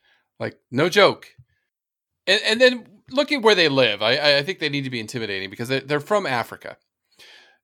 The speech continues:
So this is a bird that lives in Central Africa, but I, I would say a little bit more east, because whenever we talk of Central Africa, I think of Congo, Zaire, you know, the old countries,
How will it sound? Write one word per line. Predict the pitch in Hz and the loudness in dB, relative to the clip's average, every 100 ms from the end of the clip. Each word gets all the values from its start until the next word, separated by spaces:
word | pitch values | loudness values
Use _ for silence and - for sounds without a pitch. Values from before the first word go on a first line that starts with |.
| _ _ | _ _
So | - - 135 131 127 | -12 0 4 6 4
this | 123 170 | 2 -4
is | 190 | -2
a | 208 | -4
bird | 147 123 120 | -2 0 2
that | 120 117 | 0 -4
lives | 127 117 | -4 -4
in | 117 | -6
Central | 110 - 214 220 196 - | -4 0 -2 -2 -4 0
Africa, | 123 117 120 - 123 117 | 0 0 -2 -4 -2 -2
but | - 160 - | -4 -4 0
I, | 185 - | 0 2
I | |
would | 202 247 | 0 0
say | 262 | 0
a | 175 | 0
little | 143 147 | 0 -2
bit | - | -4
more | 131 120 - | -4 -4 -6
east, | 120 170 - - - _ _ _ | -8 -6 -6 -8 -16 _ _ _
because | 139 139 | -4 0
whenever | 156 156 | 0 0
we | 139 | 0
talk | 135 123 | 0 0
of | |
Central | - 120 120 107 - | -2 -6 -6 -10 -6
Africa, | 104 107 - 95 | -2 -2 -2 -10
I | |
think | 101 95 | -10 -14
of | - | -8
Congo, | 101 98 98 95 95 92 92 90 | -6 -4 -6 -6 -6 -8 -10 -12
Zaire, | - - 95 95 - | -12 -12 -8 -8 -8
you | 110 | -10
know, | 95 | -8
the | 95 | -8
old | 98 - | -10 -12
countries, | 98 90 92 92 - | -16 -14 -12 -10 -12